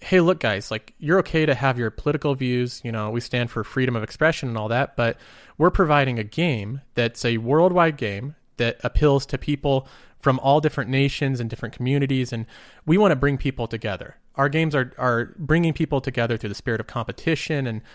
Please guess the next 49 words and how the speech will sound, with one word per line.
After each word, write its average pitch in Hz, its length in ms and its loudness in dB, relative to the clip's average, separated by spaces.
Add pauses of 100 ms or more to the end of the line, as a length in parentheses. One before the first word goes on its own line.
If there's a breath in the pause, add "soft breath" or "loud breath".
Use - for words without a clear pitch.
(200 loud breath)
all 165 100 8
that 170 160 4
type 143 180 -2
of 156 60 -8
stuff, - 320 -6 (400 loud breath)
and 143 80 0
it's 143 160 -2
not 185 160 4
the - 80 -4
place - 480 -4
to 120 320 -2
put - 220 -6
your 123 120 -2
political - 420 -8
views." - 340 -16 (180 soft breath)
So 143 260 2
post-game 165 680 2
interviews 139 600 -2
where 127 100 -4
you 117 60 -2
should 156 220 -2
be 143 60 -2
talking 135 340 -2
about 120 140 -4
the 110 40 -6
game 131 320 -2
and 117 80 -4
the 110 60 -8
competition, 135 720 -4 (480 loud breath)
that's 147 220 2
not 156 100 2
the 139 80 -6
time 127 220 -4
or 107 40 -6
place 113 240 -6
to - 80 -14
put 110 140 -8
your 101 100 -8
political - 400 -14
views. - 220 -14
So 120 240 -2 (540 loud breath)
that's 196 200 4
pretty 240 240 -2
much 214 180 -2
what 170 100 -4
they 127 100 -4
said 131 320 -4
in 156 100 -4
it. 185 200 -6